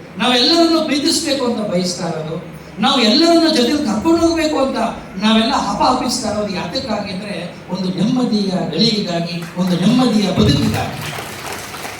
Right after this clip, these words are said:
ಆ ನೆಮ್ಮದಿಯೇ ಇಲ್ಲದೆ ಸುಖ ಕಟ್ಕೊಂಡು ನಾನೇನ್ ಮಾಡ್ಲಿ? ನೆಮ್ಮದಿ ಇಲ್ಲದೆ ಸಂತೋಷವಾಗಿರ್ಲಿಕ್ಕೆ ನನ್ಗೆ ಸಾಧ್ಯವಾ? ಆ ನೆಮ್ಮದಿಯ ತಾಣವಾಗಿದ್ದ ಹಳ್ಳಿಗಳನ್ನ,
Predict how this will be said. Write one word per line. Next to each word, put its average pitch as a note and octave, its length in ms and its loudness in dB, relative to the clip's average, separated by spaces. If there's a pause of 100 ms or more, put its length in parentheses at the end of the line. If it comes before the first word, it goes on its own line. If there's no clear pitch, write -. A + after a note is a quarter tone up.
(480)
ಆ G#3+ 120 4
ನೆಮ್ಮದಿಯೇ E4+ 760 4
ಇಲ್ಲದೆ C4+ 720 2
ಸುಖ E4+ 160 2
ಕಟ್ಕೊಂಡು C4+ 520 0
ನಾನೇನ್ F#3+ 380 0
ಮಾಡ್ಲಿ? D#3 560 -6 (580)
ನೆಮ್ಮದಿ D#4+ 420 4
ಇಲ್ಲದೆ A3 680 2
ಸಂತೋಷವಾಗಿರ್ಲಿಕ್ಕೆ C#4 960 0
ನನ್ಗೆ G#3 140 2
ಸಾಧ್ಯವಾ? E3 800 -4 (840)
ಆ G#3 240 4
ನೆಮ್ಮದಿಯ D4+ 680 4
ತಾಣವಾಗಿದ್ದ B3+ 840 0
ಹಳ್ಳಿಗಳನ್ನ, A3+ 720 0